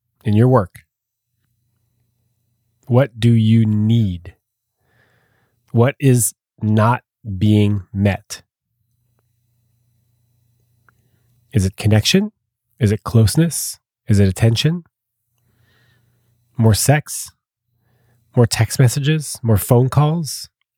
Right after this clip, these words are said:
More quality time with loved ones? More presence from your beloved,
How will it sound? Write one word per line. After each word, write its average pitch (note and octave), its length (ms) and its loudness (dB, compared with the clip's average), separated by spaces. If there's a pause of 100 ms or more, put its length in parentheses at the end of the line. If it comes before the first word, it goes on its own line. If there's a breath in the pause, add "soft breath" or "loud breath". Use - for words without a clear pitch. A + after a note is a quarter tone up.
(360)
More C3 180 4
quality B2+ 560 2
time B2 460 -2
with A2+ 160 -2
loved G#2 260 0
ones? D3+ 640 -2 (1000)
More B2 260 4
presence A2+ 840 -4 (1300)
from A2+ 300 2
your A2 160 4
beloved, G2+ 420 0